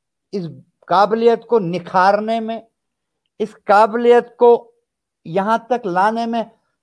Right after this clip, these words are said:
मेरी राय है बहुतों का रोल होगा। आपके घर से शुरू करें,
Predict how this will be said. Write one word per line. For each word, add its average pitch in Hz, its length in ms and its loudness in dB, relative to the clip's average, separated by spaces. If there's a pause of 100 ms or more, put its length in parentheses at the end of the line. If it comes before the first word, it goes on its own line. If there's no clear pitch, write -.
(260)
मेरी 262 400 -6
राय 175 300 2
है 180 120 -2
बहुतों 175 480 -4
का 208 120 -2
रोल 147 420 2
होगा। 92 580 -10 (380)
आपके 175 280 -4
घर 208 220 2
से 220 200 -6
शुरू 226 300 -6
करें, 220 380 -2